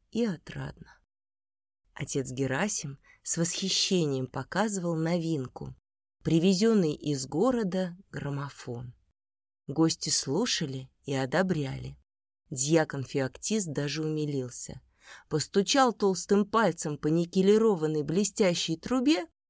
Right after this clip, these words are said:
и растроганным, прослезившимся голосом спросил: «А кого это, позвольте узнать, представляют?» «Шаляпина», ответил отец Герасим.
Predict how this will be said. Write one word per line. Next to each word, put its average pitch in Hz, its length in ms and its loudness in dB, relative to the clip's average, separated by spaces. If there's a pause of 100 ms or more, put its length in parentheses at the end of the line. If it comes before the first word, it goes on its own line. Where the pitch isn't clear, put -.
(340)
и 247 160 4
растроганным, 175 1000 4 (320)
прослезившимся 196 1000 0
голосом 185 560 0
спросил: 180 720 0 (680)
«А 254 80 -2
кого 294 380 4
это, 277 800 8
позвольте 277 640 6
узнать, 269 720 4 (120)
представляют?» 262 1400 4 (380)
«Шаляпина», 220 1000 0 (260)
ответил 180 500 -4
отец 180 300 -6
Герасим. 170 640 -2